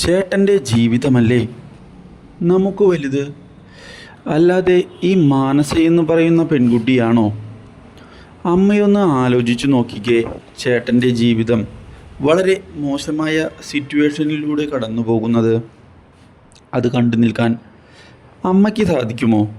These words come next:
ഞങ്ങൾക്ക് സാധിക്കില്ല. അതുകൊണ്ടാണ് അച്ഛൻ ഈ പറഞ്ഞതല്ല. ഇതിനിടയിൽ ആൻറ്റിയമ്മ കയറി വന്ന് വീണ്ടും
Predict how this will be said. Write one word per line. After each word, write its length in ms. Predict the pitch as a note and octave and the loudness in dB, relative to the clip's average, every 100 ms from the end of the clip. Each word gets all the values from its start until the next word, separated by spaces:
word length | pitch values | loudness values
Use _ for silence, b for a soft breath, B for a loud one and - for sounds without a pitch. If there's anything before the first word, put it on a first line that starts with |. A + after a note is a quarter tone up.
| - - - - _ - C#3+ | -20 -20 -20 -20 _ -6 0
ഞങ്ങൾക്ക് 420 | C#3 F3 A3+ A#3+ F3+ | 2 2 0 0 0
സാധിക്കില്ല. 460 | A#2 A2 A#2+ A2 A2 - - - B B B B - - | -2 -2 -4 -4 -4 -6 -16 -20 B B B B -12 -4
അതുകൊണ്ടാണ് 560 | D#3+ F#3+ G#3+ C#3 B2 A#2 A2+ A2 - B2 | 2 4 4 2 2 2 2 -2 -6 -6
അച്ഛൻ 320 | - C#3 C#3 | -4 -4 -4
ഈ 20 | C3+ | -2
പറഞ്ഞതല്ല. 480 | B2+ A2+ A2+ A2 A#2 A2+ - - - - - - - - - - - - - | -4 -4 -4 0 2 0 -4 -16 -20 -20 -20 -20 -20 -20 -20 -20 -20 -8 -2
ഇതിനിടയിൽ 560 | B2 B2 A#2 A#2 B2 A2 - - - - - - B B B B - F3 | 2 2 4 2 2 0 -4 -20 -20 -20 -20 -20 B B B B -2 2
ആൻറ്റിയമ്മ 420 | G3 G3 G3 G3 G3+ | 2 2 -2 -2 0
കയറി 240 | G3+ G3+ G3 | 2 2 2
വന്ന് 200 | G3 G3 F#3+ - C3 | 0 -2 -6 -10 -2
വീണ്ടും 320 | A#2 A2+ A#2+ | 2 2 4